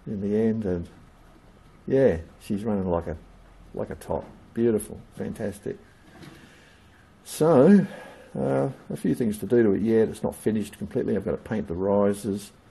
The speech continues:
I've got to make up a decent wooden base for it. I've got some jarrah I think I'll use for that. And I've got to make up a pot for it, at Metho pot. This is the one from the Banggood engine. So I'll make one out of similar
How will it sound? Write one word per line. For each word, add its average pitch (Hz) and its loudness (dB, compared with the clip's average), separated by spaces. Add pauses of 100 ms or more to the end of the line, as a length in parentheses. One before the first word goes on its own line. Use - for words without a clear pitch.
(800)
I've - -14
got 101 -4 (160)
to - -8
make 101 0
up 95 -6
a 92 -4
decent 104 -4 (100)
wooden 98 0
base 104 2
for 104 2
it. - -2 (600)
I've 104 -8
got - -10
some 87 -12
jarrah 95 2 (140)
I - -10
think 95 -10
I'll 95 -6
use 95 -4
for - -12
that. 104 -4 (180)
And 117 0
I've 110 -2
got 120 2
to 113 0
make 107 -2
up 101 -4
a 98 -4
pot - -2
for 78 -2
it, - -8 (120)
at - -4
Metho 104 -4
pot. - -4
This - -8
is 92 -8
the 87 -4
one 90 -4
from 90 -6
the 85 -6
Banggood 95 0
engine. 113 -2 (720)
So - 0
I'll 131 4
make 90 -4
one 90 -2
out 92 2
of 85 -4
similar 87 0